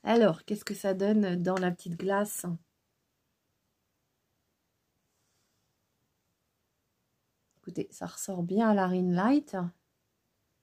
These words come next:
Et après, bon. Ouais, ça va, ça va.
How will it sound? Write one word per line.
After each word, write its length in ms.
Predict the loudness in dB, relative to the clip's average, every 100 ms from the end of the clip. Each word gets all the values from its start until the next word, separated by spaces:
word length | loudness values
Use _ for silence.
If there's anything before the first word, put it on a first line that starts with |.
| _ _ _ _ _ _ _ _ _ _ _
Et 160 | -6 -4
après, 460 | -6 -4 -4 -4 -10 -20 -20 _ _ _ _ -10
bon. 500 | -6 -4 -4 -6 -10 _ _ _ _ _ _ _ _ _ _ _ _ _ _ _ _ _ _ _ _ _ _ _ _ -6
Ouais, 340 | -2 -2 -4
ça 240 | -2 0
va, 280 | 0 -2 -4 -10 -6
ça 200 | -4
va. 120 | 0